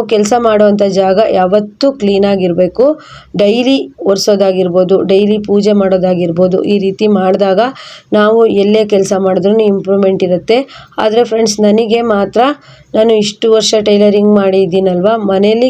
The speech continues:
ಕೆಲಸ ಮಾಡ್ತಾ ಇರೋದು ನನಗೆ ಎಲ್ಲೂ ಇಂಪ್ರೂವ್ಮೆಂಟ್ ತಂದ್ಕೊಟ್ಟಿಲ್ಲ. ಹಾಗಾಗಿ ನಾನು ಇದು ಒಂದು ವರ್ಷ, ನೆಕ್ಸ್ಟ್ ಇಯರಿಂದ ಎಕ್ಸ್ಟ್ರಾ ಒಂದು ಅಂಗಡಿಯನ್ನ ಮಾಡ್ಬೇಕು. ಈಗ ನಾನು ಮನೆಯಿಂದನೇ ಹೊರಗೇನೆ ಬಟ್ಟೆ ಹೊಲಿತಾ ಇರೋದು. ಆದ್ರೆ ನನಗೆ ಟೈಲರಿಂಗ್ ಕ್ಲಾಸಿಗೆ ರೂಮಿನ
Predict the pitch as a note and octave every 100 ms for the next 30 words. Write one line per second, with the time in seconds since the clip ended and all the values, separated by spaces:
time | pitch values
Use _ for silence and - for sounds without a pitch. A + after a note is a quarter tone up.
0 | - G3+ G3 A3+ A3+ - F#3+ F#3 F#3 F#3+
1 | F#3 G3+ A3 F#3+ F#3+ F#3 F3+ G3 A#3+ G#3
2 | G3 F#3+ F#3+ F#3 - F#3 F#3+ G3+ F#3+ F3+
3 | G3+ C#4 - - - - G#3+ G#3 A3 B3
4 | A#3+ A3+ A#3 G#3 G#3 A3 A3 G3+ A3 G#3
5 | G3 - G#3+ G#3+ G3+ G#3 - A3 G#3 F#3+
6 | F#3 F#3+ D4 - - - _ _ _ _
7 | - _ _ - G#3 G#3 - A#3+ - G#3
8 | G#3+ G#3 G3 G#3 G#3+ G#3+ G#3 G#3+ G3+ F3+
9 | G#3 G3 F#3 G3+ G#3+ A#3+ A#3+ A#3 A3+ G#3
10 | G#3 G#3+ G#3+ G#3 G#3+ A3+ G3+ G3 G#3 G#3+
11 | A#3 G#3+ F#3+ G#3+ G#3 F#3+ G3 G#3+ G3+ F#3
12 | F3+ A3 C#4 - - - - - A#3 A3+
13 | B3+ A#3+ G#3+ G#3+ A3 G#3 G3+ G#3 A#3 A3+
14 | G#3 G3+ G#3 G3+ G#3 F#3+ F#3+ G3+ G#3+ G#3+
15 | A3